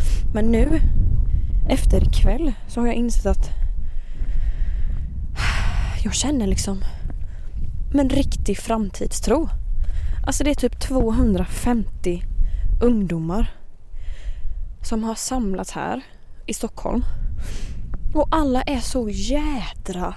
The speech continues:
engagerade. De har så bra idéer. Och de har gjort så bra grejer. Och, jävlar! Aj! Nu stack jag mig på något här. Eh, vad sa jag? Jo!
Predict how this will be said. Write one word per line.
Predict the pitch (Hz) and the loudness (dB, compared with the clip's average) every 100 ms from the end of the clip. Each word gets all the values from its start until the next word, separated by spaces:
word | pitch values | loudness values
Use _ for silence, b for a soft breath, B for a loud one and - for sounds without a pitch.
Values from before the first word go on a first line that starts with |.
| - | -6
engagerade. | 233 226 220 220 - 233 208 - 175 196 | 0 2 2 0 0 0 0 0 2 0
De | 214 226 | 0 0
har | 277 | 0
så | 269 | 0
bra | 240 285 277 - B B B B | 4 4 4 0 B B B B
idéer. | 247 220 269 196 185 185 233 269 - B B B B | -2 2 2 0 -2 0 0 0 -4 B B B B
Och | B 233 | B -2
de | 240 | -2
har | 247 | -2
gjort | 226 269 - | 0 -2 -2
så | - 247 | -6 -2
bra | 247 214 | 2 2
grejer. | 196 202 233 202 175 202 247 247 B B | 2 0 0 -2 -2 0 0 -2 B B
Och, | 240 - - - - - | -6 -6 -10 -14 -12 -12
jävlar! | - - - - - - | -12 -14 -18 -20 -20 -8
Aj! | 330 349 330 - - - - - - | -2 -2 -4 -12 -12 -16 -8 -4 -4
Nu | 262 | -4
stack | 233 196 - | -4 -6 -4
jag | 208 | -4
mig | 226 | -4
på | 233 | -4
något | 196 | -2
här. | 202 - - b b b b b b b b b b - B B B - | -4 -4 -12 b b b b b b b b b b -4 B B B -6
Eh, | 214 208 208 - B B B B B B B B - | -2 0 0 -2 B B B B B B B B -8
vad | |
sa | - 208 185 | -8 -6 -4
jag? | 226 | -4
Jo! | - | 4